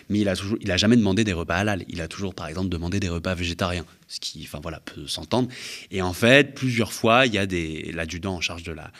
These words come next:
de la nourriture qui lui a dit, « Bah oui, euh, voilà, il y a un repas ici, euh, mais t'inquiète pas, euh, c'est, c'est de la nourriture halal. » Et en fait, à un moment, il est tombé sur une salade de, de jambon, donc difficile de, de dire que c'était pas du porc. Euh,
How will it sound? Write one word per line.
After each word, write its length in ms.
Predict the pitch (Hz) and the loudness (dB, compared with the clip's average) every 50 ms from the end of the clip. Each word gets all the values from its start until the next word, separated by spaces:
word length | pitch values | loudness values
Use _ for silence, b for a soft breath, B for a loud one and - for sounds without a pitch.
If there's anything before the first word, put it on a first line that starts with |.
| B B B B | B B B B
de 80 | - 90 | -4 -2
la 100 | 85 85 | 0 0
nourriture 500 | 87 90 78 85 80 - - 123 127 127 | -2 -2 -2 -4 -4 0 2 2 2 2
qui 180 | 127 - - | 0 -2 -4
lui 100 | 87 85 | -4 -4
a 80 | 76 76 | -4 -4
dit, « 160 | 80 92 101 95 | -6 -6 -6 -6
Bah 140 | - - - | -6 -10 -4
oui, 240 | - 101 107 113 107 | 0 2 4 4 4
euh, 220 | 87 76 76 76 | 2 0 -2 -4
voilà, 300 | 76 76 82 90 101 110 | -6 -4 -2 0 0 0
il 20 | 104 | 0
y 60 | 85 | 0
a 40 | 73 | -2
un 60 | 76 | -4
repas 320 | 76 90 85 85 87 90 | -4 -6 -4 -2 -2 -2
ici, 380 | 90 - - - - 107 107 101 | -2 -2 -2 -2 0 0 0 0
euh, 40 | 82 B B B B B - | -2 B B B B B -6
mais 60 | 98 | -2
t'inquiète 300 | - 90 85 - 87 - | -2 -2 -2 -4 -6 -2
pas, 240 | - 95 98 98 90 | 0 2 2 2 2
euh, 120 | 82 76 76 | 0 -2 -4
c'est, 280 | - - 92 82 78 | -4 -4 -4 -4 -4
c'est 160 | 78 - 98 | -4 -4 -4
de 60 | 85 90 | -2 -2
la 80 | 85 | -2
nourriture 360 | 87 87 82 85 85 - 78 | -4 -4 -4 -6 -6 -6 -4
halal. » 240 | 80 85 104 127 127 127 B B B B B | 0 2 4 4 2 0 B B B B B
Et 40 | - | -14
en 60 | 80 | -8
fait, 160 | - 104 95 | -6 -6 -6
à 60 | - 82 | -4 -4
un 20 | |
moment, 200 | 85 85 92 95 | -2 0 2 2
il 100 | 90 82 | 0 0
est 60 | 80 | -2
tombé 200 | - 82 82 82 | -4 -6 -4 -4
sur 240 | 82 - - - 80 | -4 -4 -6 -8 -8
une 100 | 78 76 | -4 -4
salade 300 | - - 80 82 80 80 | -2 -2 -2 -4 -8 -8
de, 240 | - 78 76 76 76 | -8 -10 -8 -8 -10
de 140 | 76 82 78 | -10 -8 -8
jambon, 320 | 82 85 85 95 110 113 - - - - | -6 -6 -4 -4 -4 -4 -6 -10 -18 -18
donc 120 | 95 82 78 | -16 -16 -14
difficile 380 | - - - - - - 117 | -14 -10 -8 -6 -6 -6 -6
de, 320 | - 78 71 - - - 78 | -6 -8 -10 -10 -10 -10 -10
de 40 | 85 | -8
dire 220 | 95 95 92 - | -6 -6 -6 -6
que 100 | - - | -6 -8
c'était 200 | - - - 85 | -6 -6 -6 -6
pas 80 | - 80 | -6 -6
du 100 | - - | -8 -4
porc. 220 | - 95 107 B B B B B B B B - | -2 -2 -2 B B B B B B B B 4
Euh, 440 | 110 98 95 95 92 95 95 92 | 6 8 8 8 8 6 6 6